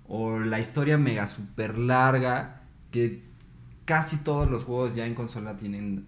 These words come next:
tienden a tener. En P C creo siempre ha existido esa esencia de los minijuegos cortos, indie,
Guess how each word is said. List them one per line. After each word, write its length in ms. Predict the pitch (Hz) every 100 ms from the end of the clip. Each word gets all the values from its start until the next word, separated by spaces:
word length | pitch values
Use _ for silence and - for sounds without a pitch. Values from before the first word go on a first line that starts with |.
| -
tienden 360 | 110 107 104
a 80 | 98
tener. 240 | 92 98 101 - - - - - - - -
En 220 | 131 135
P 120 | 139 160
C 440 | 156 151 156 - - - - - - - -
creo 260 | 127 135 135
siempre 420 | - 139 131 127
ha 20 |
existido 480 | 117 110 95 117 117
esa 120 | 107
esencia 380 | 98 107 101 113
de 100 | 98
los 400 | 95 92 - - -
minijuegos 800 | 104 104 98 - 123 120 123 123
cortos, 720 | - 120 127 - 123 127 127
indie, 640 | 120 120 120 120 123 120